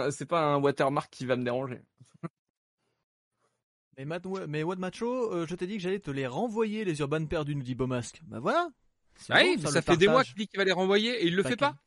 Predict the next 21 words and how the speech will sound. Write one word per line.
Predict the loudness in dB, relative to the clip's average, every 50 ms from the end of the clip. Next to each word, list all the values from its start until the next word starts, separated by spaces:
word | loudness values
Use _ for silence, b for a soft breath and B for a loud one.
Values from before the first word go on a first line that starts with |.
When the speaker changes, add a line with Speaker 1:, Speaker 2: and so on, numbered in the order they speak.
| _ _ 4
Speaker 2:
Bah, | 6 8
Speaker 3:
Alors, | 8 8
Speaker 2:
Beaumasque, | 8 8 8 8
Speaker 3:
alors, | 8 8 6
Speaker 2:
qu'est-ce | 4 2 -2 0
que | 2
Speaker 3:
qu'est-ce | 4 4 6
qu'on |
Speaker 2:
t'attends, | 8 8
Speaker 3:
fait ? | 8
Speaker 2:
Beaumasque, | 8 8 6 8 10 12 12 12 12
Speaker 3:
Alors, | 12 12
Speaker 2:
putain ? | 10 8 6
Speaker 3:
Beaumasque, | 8 8 10 8 8 8 6
qu'est-ce | 2 0 0
qu'on | 2 0 0
fait | 4 6 6 8 8
là ? | 8 8 6 6 6 4
Speaker 2:
Ah, | 2 -2 0
mais | 0 4
Speaker 3:
Hein ? | 6 6